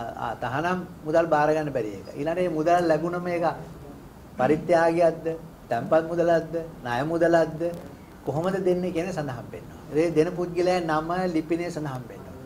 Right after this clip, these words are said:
ආයතනයක් නම් ඒක ලියාපදිංචි අංකය සඳහන් වෙනවා. එතකොට මේ, මේවා සඳහන් වෙන්නේ නැත්නම් ඒ වියදම් වාර්තාවේ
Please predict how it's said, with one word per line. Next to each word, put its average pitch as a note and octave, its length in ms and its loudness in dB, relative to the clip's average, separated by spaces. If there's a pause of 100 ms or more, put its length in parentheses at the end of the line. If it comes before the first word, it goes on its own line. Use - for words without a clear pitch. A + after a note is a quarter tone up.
(300)
ආයතනයක් E3 640 2
නම් F3 100 -4
ඒක F3 220 -4 (200)
ලියාපදිංචි F3 560 2
අංකය D#3 200 0
සඳහන් C#3 360 -4
වෙනවා. A#2 320 -10 (680)
එතකොට D#3+ 320 0
මේ, F3 460 -4
මේවා D#3 440 0
සඳහන් D#3+ 420 0
වෙන්නේ C#3+ 220 -2
නැත්නම් G3+ 340 0
ඒ G#3 100 -4
වියදම් A#2 280 -2
වාර්තාවේ G#2+ 640 -6